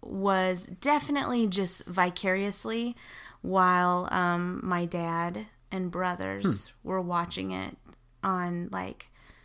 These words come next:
Speaker 1: T V. It was pr-, it was like a
Speaker 2: Okay.
Speaker 1: holiday kind of
Speaker 2: Sure.
Speaker 1: thing where they would just play it on T V.
Speaker 2: Were you watching the Star Wars
Speaker 1: And
Speaker 2: Holiday Special?
Speaker 1: No.
Speaker 2: <laughs> Okay.
Speaker 1: I don't remember watching that
Speaker 2: Yeah,
Speaker 1: anytime
Speaker 2: yeah.
Speaker 1: before this last year. I think we watched it with,
Speaker 2: <laughs>
Speaker 1: who did we watch
Speaker 2: I
Speaker 1: that
Speaker 2: don't know.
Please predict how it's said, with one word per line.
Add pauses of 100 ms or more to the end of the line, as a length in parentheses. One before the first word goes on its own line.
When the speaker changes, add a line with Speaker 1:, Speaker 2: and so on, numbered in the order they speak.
(200)
Speaker 1:
T
V.
It
was
pr-,
it
was
like
a
Speaker 2:
Okay.
Speaker 1:
holiday
kind
of
Speaker 2:
Sure.
Speaker 1:
thing
where
they
would
just
play
it
on
T
V.
Speaker 2:
Were
you
watching
the
Star
Wars
Speaker 1:
And
Speaker 2:
Holiday
Special? (160)
Speaker 1:
No.
Speaker 2:
<laughs>
Okay.
Speaker 1:
I
don't
remember
watching
that
Speaker 2:
Yeah,
Speaker 1:
anytime
Speaker 2:
yeah.
Speaker 1:
before
this
last
year.
I
think
we
watched
it
with, (480)
Speaker 2:
<laughs>
Speaker 1:
who
did
we
watch
Speaker 2:
I
Speaker 1:
that
Speaker 2:
don't
know.